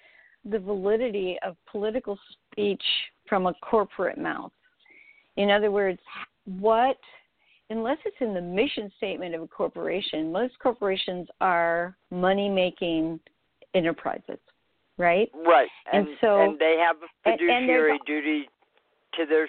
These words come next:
Speaker 2: shareholders, et cetera, and to their
Speaker 1: Exactly. And so
Speaker 2: employees,
Speaker 1: when we
Speaker 2: though.
Speaker 1: Yeah, well, they have a, they have a di-, a whole different kind of responsibility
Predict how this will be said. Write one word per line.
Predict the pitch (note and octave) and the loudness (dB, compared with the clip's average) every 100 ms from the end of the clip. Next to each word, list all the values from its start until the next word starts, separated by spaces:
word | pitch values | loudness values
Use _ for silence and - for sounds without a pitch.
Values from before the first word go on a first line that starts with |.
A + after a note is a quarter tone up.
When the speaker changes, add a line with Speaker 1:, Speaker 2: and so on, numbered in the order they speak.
| - | 0
Speaker 2:
shareholders, | D3 D3 C3 C#3+ C#3 D3 C#3+ C#3 | 2 2 2 0 0 -4 -8 -10
et | C3+ - | -14 -2
cetera, | F#3+ F3 A2 - _ _ _ _ _ _ _ _ _ _ _ - | 2 2 0 -8 _ _ _ _ _ _ _ _ _ _ _ -2
and | F3+ G#3 A3 | 0 0 0
to | |
their | C4+ D#4+ E3 D3+ D3 | 0 2 2 0 -4
Speaker 1:
Exactly. | |
And | - | -4
so | |
Speaker 2:
employees, | G3 A#3 A3+ G#3+ | 0 2 2 -2
Speaker 1:
when | G#2 | -10
we | G#3+ | -2
Speaker 2:
though. | A2+ F#2+ - _ _ _ _ _ _ _ _ _ _ _ _ _ _ _ _ _ _ _ - | 0 -2 -6 _ _ _ _ _ _ _ _ _ _ _ _ _ _ _ _ _ _ _ -12
Speaker 1:
Yeah, | F#3 - G#3+ | -10 -8 -4
well, | A#3+ | -2
they | C4 | -2
have | C4+ | -2
a, | A3+ - G#3+ | -6 -10 -6
they | B3 | -4
have | B3 | -2
a | G#3+ | -4
di-, | F#3 C#4 | -4 -4
a | G3+ | -2
whole | B3+ A#3+ G3+ | 0 0 -2
different | A3 A3 G3+ G3 | -4 -6 -8 -10
kind | F#3+ F3+ F3 E3+ E3+ | -8 -6 -6 -6 -6
of | E3+ | -10
responsibility | F3+ F#3 F3+ F3 E3 E3 E3 | -8 -8 -6 -6 -6 -4 -6